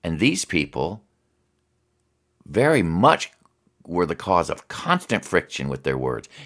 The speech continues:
No matter how right they sounded in their arguments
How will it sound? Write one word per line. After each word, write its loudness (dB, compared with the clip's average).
No 2
matter 4
how 0
right 4
they 0
sounded 0
in -6
their 0
arguments 0